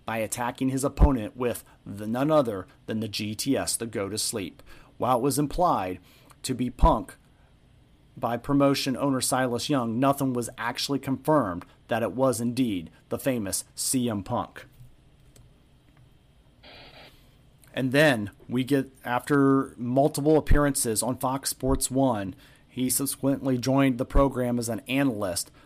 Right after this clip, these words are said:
Punk accepted a job because he would be under contract with Fox, except, as mentioned, except for W W E directly. And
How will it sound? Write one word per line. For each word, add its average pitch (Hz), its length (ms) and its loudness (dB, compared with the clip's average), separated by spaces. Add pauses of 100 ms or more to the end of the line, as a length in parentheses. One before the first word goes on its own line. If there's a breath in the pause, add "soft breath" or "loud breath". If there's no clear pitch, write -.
(140)
Punk 147 240 0
accepted 139 500 -2
a 131 100 -2
job 117 560 0
because 120 320 -4
he 135 60 -2
would 120 140 0
be 131 160 -2
under 131 200 0
contract 127 520 -4
with 120 100 -10
Fox, 131 340 -4
except, 117 500 -2 (140)
as 110 300 -6
mentioned, 123 400 -2
except - 320 -6
for 120 100 -8
W 117 280 -2
W 110 240 -2
E 110 40 -4
directly. 107 560 -6 (400 loud breath)
And 123 480 -4